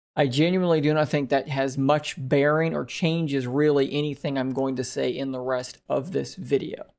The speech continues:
We're still talking about a device that will have been out for over a year before Android eleven has been delivered.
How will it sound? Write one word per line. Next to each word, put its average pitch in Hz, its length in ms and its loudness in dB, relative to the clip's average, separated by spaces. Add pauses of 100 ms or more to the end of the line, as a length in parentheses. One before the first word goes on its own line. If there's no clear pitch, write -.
We're 147 80 4
still 202 200 8
talking 202 360 8
about 185 200 8
a 180 60 8
device 151 360 8
that 143 120 0
will 143 140 4
have 139 80 4
been 147 160 6
out 143 160 0
for - 180 0
over 170 320 8
a 160 60 8
year 151 720 6 (1080)
before 143 340 6
Android 143 360 8
eleven 135 360 8
has 139 360 0
been 127 420 4
delivered. 127 640 4